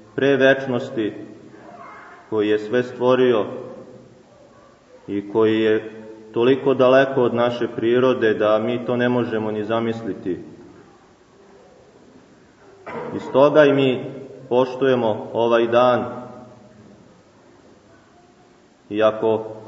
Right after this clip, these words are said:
se brinemo o svom spasenju, naravno da ćemo sve učiniti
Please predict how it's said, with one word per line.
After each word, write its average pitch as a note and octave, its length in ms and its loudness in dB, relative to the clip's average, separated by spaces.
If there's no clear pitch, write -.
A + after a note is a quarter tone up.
se A2 200 -6
brinemo B2+ 440 2
o A#2 60 0
svom B2 280 -2
spasenju, A#2+ 720 -2
naravno A#2+ 480 2
da A#2 120 2
ćemo A2+ 280 -4
sve A#2+ 240 0
učiniti C3 880 -2